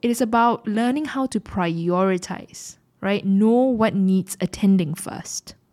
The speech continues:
And the last tip that I would love to share with you, it is all about walking yourself through the task,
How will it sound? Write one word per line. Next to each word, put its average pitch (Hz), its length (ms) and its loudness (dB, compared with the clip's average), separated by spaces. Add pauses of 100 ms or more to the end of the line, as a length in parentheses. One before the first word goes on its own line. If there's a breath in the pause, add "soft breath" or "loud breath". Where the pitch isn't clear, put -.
(580)
And 240 500 0
the 226 420 -2
last 285 600 0
tip - 360 -8
that 220 400 0
I 233 60 2
would 226 140 0
love 220 220 0
to 196 100 -4
share 202 320 -2
with 185 200 -4
you, 285 260 0 (260)
it 233 240 0
is 233 360 0
all 262 340 4
about 214 360 2
walking 190 600 -4
yourself 202 720 -2 (100)
through 185 580 -4
the 185 100 0
task, - 720 -8